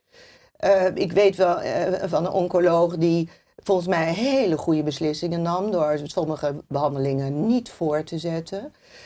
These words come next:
En die ongeveer eruit is gegooid. En omdat hij in zijn eentje opereerde. Dus volgens mij moet je als artsen toch draagvlak creëren onder elkaar. En, eh, dat zou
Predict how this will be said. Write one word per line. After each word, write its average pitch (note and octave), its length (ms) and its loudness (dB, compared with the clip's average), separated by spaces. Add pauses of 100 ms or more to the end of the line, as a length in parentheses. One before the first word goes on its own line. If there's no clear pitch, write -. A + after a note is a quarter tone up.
(140)
En E3 140 0
die D3 240 0
ongeveer D3+ 540 0
eruit G3+ 380 0
is D#3 140 -2
gegooid. B2 840 -6
En F#3+ 240 -4
omdat G3+ 320 0
hij F#3+ 100 -2
in F3+ 180 -4
zijn E3+ 160 -2
eentje A3+ 380 -4
opereerde. E3+ 680 -2
Dus E3 220 -4 (500)
volgens A3+ 300 -4
mij A3+ 220 2
moet A3+ 240 2
je - 140 -2
als F#3+ 320 -4
artsen G#3+ 680 -4 (500)
toch C4 220 -6
draagvlak E3+ 1000 -6
creëren E3+ 680 -4 (120)
onder B3 400 6
elkaar. D3+ 800 -4 (560)
En, G3 400 -2
eh, D#3+ 300 -2
dat B3+ 220 0
zou E3+ 440 0